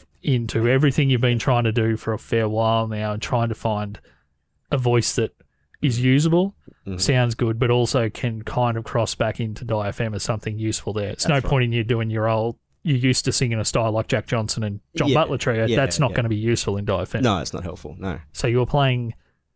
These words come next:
Speaker 1: Green Day-ish kind of punky stuff
Speaker 2: More, yeah, pop punk
Speaker 1: with a
Speaker 2: related.
Speaker 1: lot more edge to your voice than what
Speaker 2: Yeah.
Speaker 1: they would use.
Speaker 2: Yeah.
Speaker 1: Is that something that you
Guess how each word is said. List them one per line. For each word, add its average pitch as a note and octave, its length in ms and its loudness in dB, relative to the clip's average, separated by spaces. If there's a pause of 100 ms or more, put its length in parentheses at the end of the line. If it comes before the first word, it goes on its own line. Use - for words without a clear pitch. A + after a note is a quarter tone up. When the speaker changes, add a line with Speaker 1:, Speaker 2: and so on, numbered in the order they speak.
(340)
Speaker 1:
Green B2 240 2
Day-ish B2 420 2 (300)
kind C3 220 4
of A#2+ 120 -2
punky D3+ 320 0
stuff B2 180 4
Speaker 2:
More, A2 160 4
yeah, F#2 220 4
pop - 240 -6
punk G2 180 0
Speaker 1:
with C3+ 140 4
a A#2+ 100 -2 (160)
Speaker 2:
related. F#2+ 380 0
Speaker 1:
lot B2+ 260 2
more A#2 220 -4
edge A#2 300 -2
to A#2+ 100 0
your A2 80 2
voice A2+ 400 -2
than A#2 160 -2
what A2+ 100 0
Speaker 2:
Yeah. G#2 120 4
Speaker 1:
they B2+ 100 4
would A#2 160 0
use. - 300 -8 (120)
Speaker 2:
Yeah. - 120 0
Speaker 1:
Is A2+ 80 0
that C3+ 200 2
something A#2+ 400 0
that A2+ 160 -2
you A2 540 -2